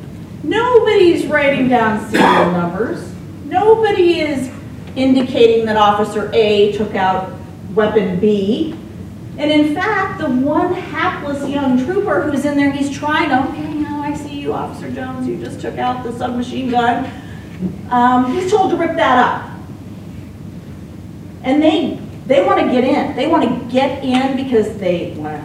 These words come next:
save the hostages, they say, but really it's actually more than that because they want, they're itching for is revenge. Because there's something else going on here, which is that the F B I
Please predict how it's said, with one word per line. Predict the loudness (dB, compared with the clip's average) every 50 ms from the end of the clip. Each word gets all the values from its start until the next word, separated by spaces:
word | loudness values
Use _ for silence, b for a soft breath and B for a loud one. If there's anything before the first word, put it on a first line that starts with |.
| -12 -12 -14
save | -10 -6 -4 -4 -4 -4
the | -6 -4
hostages, | 0 2 2 2 2 -2 -4 -4 -2 0 0 -2 -2 -2
they | -4 -4 -4 -4 -4 -2
say, | 0 0 0 2 0 0 0
but | 0 0 -2 -2 -4 -4 -4
really | -4 -4 -2 -2 -2 0 -2 -2 -2 -2
it's | -2 -2 0
actually | 0 0 0 -2 -6 -10 -8 -6 -4 -4
more | -2 -2 -2 -2 -2 -2
than | -2 -2 -2
that | -2 -2 -2 -2 -4
because | -4 -4 -4 -4 -4 -2
they | -2 -2 -2 0 0
want, | 0 0 0 -2 -4 -6
they're | -6 -6 -6 -6 -8
itching | -8 -8 -6 -2 -2 -2 0
for | 0 0 -2 -2 -2
is | -4 -4 -4
revenge. | -4 -4 -4 -2 -2 0 0 0 -2 -4 -6 -8 -8 -10 -12 B B B B B B B
Because | -8 0 2 2 4
there's | 4 0 0
something | 0 -4 -4 -4 -4 -4
else | -4 -6 -8 -10 -8
going | -4 -4 -2 -2 -2 -4
on | -4 -6 -6 -8 -8 -8 -8 -10
here, | -8 -8 -8 -8 -8 -10 -10 B B B B B B B B B B B -2
which | -2 0 0 0 0
is | 0 0 0 0 0
that | 0 0 0 0 -2 -2
the | -6 -6 -2
F | 0 0 0 -2 -4 -6 -4
B | -4 -2 0
I | 0 0 2 0 0 0 -2 -4 -6 -6 -6 -8 -10